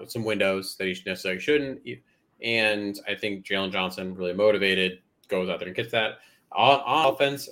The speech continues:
Roschon Johnson gets two touchdowns and leads the backfield in carries.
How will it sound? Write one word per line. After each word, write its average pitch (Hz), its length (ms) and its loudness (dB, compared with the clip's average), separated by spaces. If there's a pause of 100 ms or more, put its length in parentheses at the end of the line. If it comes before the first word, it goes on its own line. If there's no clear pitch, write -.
(120)
Roschon 165 520 2
Johnson 131 560 0
gets - 300 -4 (260)
two 196 360 -4
touchdowns 104 880 -2
and 104 220 -6
leads 127 300 -6
the 131 80 -2
backfield 107 560 -2
in 101 100 -10
carries. - 520 -10